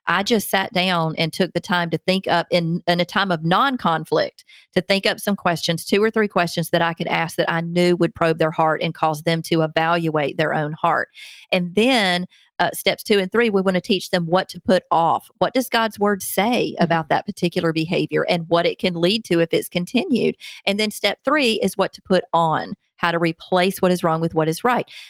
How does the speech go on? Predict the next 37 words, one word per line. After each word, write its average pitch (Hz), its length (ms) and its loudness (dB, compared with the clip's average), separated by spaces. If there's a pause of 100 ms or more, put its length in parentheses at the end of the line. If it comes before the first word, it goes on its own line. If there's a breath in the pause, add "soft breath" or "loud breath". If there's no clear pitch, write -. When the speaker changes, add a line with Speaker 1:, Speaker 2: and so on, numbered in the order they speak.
Speaker 1:
So 190 320 2
to 196 180 -2
me, 277 260 2
that's 196 260 0
the - 100 -8
key, 233 220 0
because 190 260 0
when 180 140 2
we're 269 140 4
in 285 80 -2
the 208 60 0
heat 226 240 4
of 226 60 4
the 190 100 2
moment, 185 520 2 (260 soft breath)
we're 240 100 4
Speaker 2:
Yeah. 233 140 2
Speaker 1:
usually 202 300 2
not 190 240 0
gonna 185 180 2
respond 170 580 0
the 165 120 2
right 151 320 0
way. 208 380 0 (220 loud breath)
But 196 120 2
if 196 120 -2
we 196 140 2
look 208 320 2
at - 100 0
the 269 80 0
things 202 300 0
that 196 100 0
our 185 120 0
kids 190 240 -2
are 170 80 2
struggling 214 640 0
with, 165 320 2